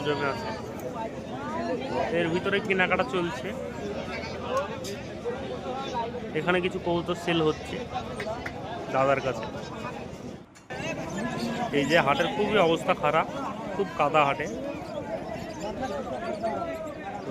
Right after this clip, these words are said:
তোমাদের কিছু ফেন্সি পাখি শখ করায়। এখানে কিছু বাজিগার বজরি পাখি আছে, জোড়া পাঁচশো টাকা বলছে। এই পাখিগুলোর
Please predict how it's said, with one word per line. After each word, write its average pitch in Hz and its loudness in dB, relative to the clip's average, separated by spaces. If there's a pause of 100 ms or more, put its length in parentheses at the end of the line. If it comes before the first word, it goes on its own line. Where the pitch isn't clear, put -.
তোমাদের 160 4
কিছু 185 2 (200)
ফেন্সি 180 4
পাখি 170 4 (640)
শখ 156 4 (100)
করায়। 151 4 (3500)
এখানে 185 6 (100)
কিছু 208 4 (1400)
বাজিগার 180 10 (760)
বজরি 165 4
পাখি 156 4 (100)
আছে, 165 -4 (1040)
জোড়া 156 8 (420)
পাঁচশো 147 2
টাকা 143 0
বলছে। 123 -6 (1080)
এই 175 6
পাখিগুলোর 175 2